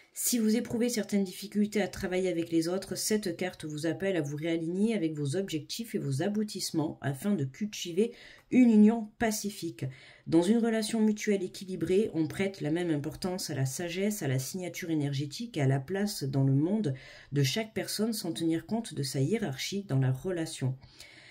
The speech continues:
Vous avez quelque chose d'unique et d'enchanteur à apporter. Lorsque nos chemins de vie sont entrecroisés, nous devons faire notre possible pour créer l'harmonie dans nos relations.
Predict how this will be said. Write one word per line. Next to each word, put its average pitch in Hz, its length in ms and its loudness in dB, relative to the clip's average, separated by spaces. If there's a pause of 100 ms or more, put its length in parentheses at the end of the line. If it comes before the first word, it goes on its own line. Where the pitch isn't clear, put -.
(240)
Vous 208 220 2
avez 214 180 4
quelque 208 300 0
chose 196 260 0
d'unique 170 540 0
et 135 60 0
d'enchanteur 156 800 -2
à 139 120 0
apporter. 160 540 -6 (280)
Lorsque 160 380 0
nos 143 240 4
chemins 214 380 2
de 185 160 2
vie 170 180 -6
sont 139 320 -4
entrecroisés, 160 800 -4 (380)
nous 202 220 6
devons 180 320 2
faire 180 320 -4
notre 160 360 0
possible 151 500 -4
pour 147 140 -10
créer 220 240 0
l'harmonie 165 420 4
dans 170 140 2
nos 143 180 2
relations. 131 640 -2